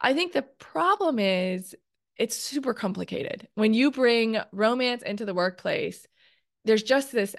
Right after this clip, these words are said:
added dimension of complication. Um, and I think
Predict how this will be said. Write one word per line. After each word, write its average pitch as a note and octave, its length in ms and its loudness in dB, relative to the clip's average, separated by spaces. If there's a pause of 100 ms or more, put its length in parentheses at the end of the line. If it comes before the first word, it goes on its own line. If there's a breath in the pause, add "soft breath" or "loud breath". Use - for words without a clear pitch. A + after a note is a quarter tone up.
added B3 360 4
dimension G3+ 440 -2
of F3+ 120 -4
complication. F3+ 880 -6
Um, F3 580 0 (400 loud breath)
and A#3 140 4
I B3 100 4
think E4+ 280 -4